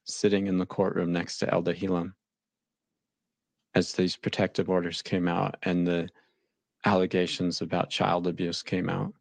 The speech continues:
I told them I didn't want to do it, but if she didn't bring the kids back,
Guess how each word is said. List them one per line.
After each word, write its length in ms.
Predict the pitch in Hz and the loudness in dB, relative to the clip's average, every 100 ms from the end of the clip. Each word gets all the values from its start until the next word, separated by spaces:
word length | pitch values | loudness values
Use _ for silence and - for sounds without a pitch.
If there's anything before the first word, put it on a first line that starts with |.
| _ _ - | _ _ -6
I 100 | 101 | -4
told 240 | 95 98 | 0 0
them 140 | 98 92 | 2 0
I 60 | |
didn't 300 | 92 95 98 | 0 0 0
want 220 | - 92 90 | 0 0 -2
to 60 | |
do 200 | - 90 | -2 0
it, 160 | 90 - | -2 -2
but 120 | 95 | -4
if 80 | 87 | -4
she 160 | - 92 | -4 -2
didn't 180 | 95 - | -4 -2
bring 300 | 92 90 90 | 0 0 -2
the 80 | |
kids 400 | - 90 87 - - | -2 -2 -2 -6 -6
back, 320 | 98 87 - | -4 -2 -6